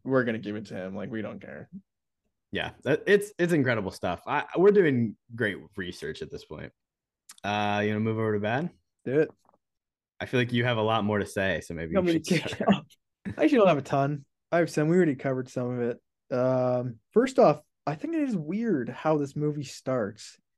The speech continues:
Speaker 1: It's kinda just, like, a compilation of, like, highly viewed YouTube videos. Um, and it only goes on for, like, thirty seconds to a minute.
Speaker 2: Yeah, it's really strange. I, I thought, I saw that as well, and I was like, "What?" And then it's just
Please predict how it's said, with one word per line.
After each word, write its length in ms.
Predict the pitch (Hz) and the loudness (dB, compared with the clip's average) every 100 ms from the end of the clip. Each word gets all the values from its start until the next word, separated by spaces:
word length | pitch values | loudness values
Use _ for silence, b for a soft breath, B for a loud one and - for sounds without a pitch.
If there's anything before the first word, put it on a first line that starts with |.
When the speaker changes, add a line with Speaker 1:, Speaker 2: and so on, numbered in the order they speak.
| _ _ _ _ | _ _ _ _
Speaker 1:
It's 80 | |
kinda 200 | - 285 | 0 2
just, 120 | 269 180 | 2 4
like, 200 | 147 131 _ _ _ _ _ | 2 0 _ _ _ _ _
a 60 | 131 | -4
compilation 720 | 175 175 170 143 156 160 160 | 0 0 2 2 2 0 -4
of, 180 | 139 123 - _ _ | -4 -8 -14 _ _
like, 200 | 120 123 | -8 -8
highly 460 | - 156 156 156 156 | -4 2 4 4 0
viewed 760 | 135 147 147 143 139 135 127 - _ _ - | -2 0 2 2 0 -2 -6 -12 _ _ -2
YouTube 380 | 151 226 151 123 | 2 4 4 0
videos. 480 | - 127 - - - _ _ _ _ _ - | -6 -10 -10 -12 -16 _ _ _ _ _ -2
Um, 300 | 139 135 135 | 0 0 0
and 100 | 147 | 2
it 20 | |
only 160 | 240 | 2
goes 200 | 247 226 | 4 2
on 160 | 240 240 | 2 0
for, 100 | 220 | 0
like, 160 | 160 - | 0 0
thirty 220 | 156 165 | 0 0
seconds 340 | 170 165 165 | -4 -4 -8
to 140 | - 131 | -6 -4
a 40 | |
minute. 440 | 120 165 147 113 - | 0 2 2 -2 2
Speaker 2:
Yeah, 260 | 127 120 | 4 4
it's 120 | 113 | 2
really 240 | 156 196 185 | 4 6 6
strange. 480 | - 147 135 120 120 | 2 2 4 4 2
I, 340 | 127 127 147 | 2 2 2
I 40 | 131 | 2
thought, 280 | 196 - - | -2 -4 -6
I 120 | 131 | -4
saw 180 | 143 220 202 | 0 2 4
that 80 | 156 | 4
as 100 | 131 | 4
well, 300 | 135 127 117 | 4 4 2
and 80 | |
I 80 | 113 | 2
was 80 | 117 | 0
like, 100 | 107 | -2
"What?" 380 | 90 120 233 247 | -2 0 2 2
And 120 | 139 | 2
then 100 | 160 | 2
it's 100 | 151 | 0
just 220 | - 147 | -2 -8